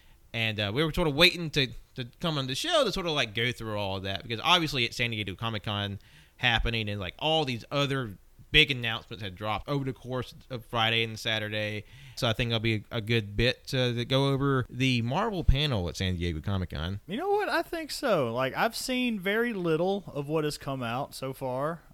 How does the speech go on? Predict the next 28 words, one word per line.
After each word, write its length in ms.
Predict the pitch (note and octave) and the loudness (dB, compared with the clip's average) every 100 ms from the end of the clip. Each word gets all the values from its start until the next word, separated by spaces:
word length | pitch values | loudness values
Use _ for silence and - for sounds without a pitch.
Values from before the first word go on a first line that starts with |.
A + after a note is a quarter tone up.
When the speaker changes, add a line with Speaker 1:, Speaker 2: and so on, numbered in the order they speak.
| - | -18
Speaker 2:
and, 300 | C3 C3 B2+ | -10 -8 -4
um, 420 | B2 A#2 A2+ G#2+ - _ A#2+ | -4 -4 -6 -10 -14 _ -10
uh, 140 | A2+ | -8
from 480 | - D3+ C#3 C3 A2+ - - | 0 0 2 -2 -10 -16 -14
this 160 | A#2+ - | -8 -4
past 260 | A2+ - | -4 -6
weekend. 460 | G#2+ - G#2+ A2 G2+ | -10 -8 -8 -8 -8
And 200 | A2 A2+ | -6 -4
yeah, 200 | G#3+ A3+ - - | -2 -4 -10 -12
uh, 360 | A2 A#2 A2+ G#2 - | -4 -2 -2 -4 -8
I'm 520 | G2+ C#3+ F#3 D#3+ - | -6 -4 -4 -6 -8
down 280 | A#2+ C3 D3 | -6 -4 -2
to 60 | C#3+ | -4
clown. 320 | D#3 G#3 A2+ - - - _ _ _ _ _ - | -6 -8 -10 -16 -20 -20 _ _ _ _ _ -14
Speaker 1:
All 140 | A#2+ | -8
right. 160 | A2+ C3+ | -6 -4
And, 160 | F3 D#3 | 0 4
uh, 80 | D3 | 4
one 240 | D#3+ E4 | 4 0
of 80 | E4+ | 2
the 120 | E3+ | 0
first 440 | - C#3+ D#3+ - - | 2 2 2 0 2
things, 400 | B2 A#2+ G#2+ - - B2 | 4 2 -4 -8 -14 -8
at 80 | |
least 220 | B2+ C#3+ C3+ - | -2 -2 -2 -4
on 220 | B2 A#2+ | -2 -2
this 260 | A2 A#2+ - - - | 0 -2 -4 -14 -2
feed 360 | A2 G#2 A2 | 0 0 -4